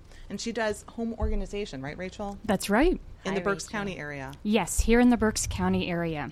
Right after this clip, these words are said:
Speaker 1: Do you go
Speaker 2: I
Speaker 1: out to Lancaster and Chester County? And
Speaker 2: Yes, I
Speaker 1: Oh,
Speaker 2: can
Speaker 1: okay.
Speaker 2: do that if folks are interested.
Speaker 1: Okay.
Speaker 3: Mm-hmm.
Speaker 1: So I'm curious to know, like, with your field of expertise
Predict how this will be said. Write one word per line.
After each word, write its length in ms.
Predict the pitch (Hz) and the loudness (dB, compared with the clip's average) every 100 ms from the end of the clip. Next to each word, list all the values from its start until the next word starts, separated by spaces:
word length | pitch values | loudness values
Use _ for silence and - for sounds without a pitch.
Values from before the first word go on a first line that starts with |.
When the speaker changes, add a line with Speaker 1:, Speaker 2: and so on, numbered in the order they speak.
| - | -6
Speaker 1:
Do 80 | |
you 40 | 254 | 0
go 60 | |
Speaker 2:
I 40 | - | 0
Speaker 1:
out 80 | 480 | 0
to 100 | 330 | -4
Lancaster 500 | 175 247 262 269 262 | -4 -8 -8 -6 -4
and 320 | 190 165 - - | -6 -10 -12 -12
Chester 300 | 220 - 254 | -12 -10 -8
County? 360 | 262 254 269 | -6 -4 -2
And 260 | 233 165 170 - - - | -4 -6 -10 -14 -20 -4
Speaker 2:
Yes, 300 | 208 226 - 208 | 4 4 4 4
I 80 | |
Speaker 1:
Oh, 20 | 185 | 8
Speaker 2:
can 120 | 226 | 8
Speaker 1:
okay. 60 | 214 | 8
Speaker 2:
do 40 | 220 | 8
that 180 | 196 | 8
if 80 | 185 | 4
folks 320 | - 190 - | 2 0 2
are 80 | 185 | 0
interested. 560 | 175 170 175 - 156 156 190 | 0 0 -2 -4 -6 -10 -12
Speaker 1:
Okay. 180 | 190 | -8
Speaker 3:
Mm-hmm. 420 | 214 190 190 196 196 190 - - - | -6 -6 -8 -10 -10 -12 -16 -18 -4
Speaker 1:
So 260 | - 240 | 0 2
I'm 100 | - 233 | 2 -2
curious 340 | 285 320 - | -2 -4 -4
to 60 | 214 | -2
know, 160 | 180 | -2
like, 200 | 147 160 - - - | -2 -4 -8 -16 -8
with 240 | 185 247 302 | -6 -6 -4
your 260 | 302 269 | -2 -2
field 360 | - - 220 202 | -4 -4 -2 -2
of 100 | 190 | -4
expertise 1000 | - - - 160 - 180 135 123 - - | -10 -12 -12 -10 -8 -6 -4 -6 -10 -16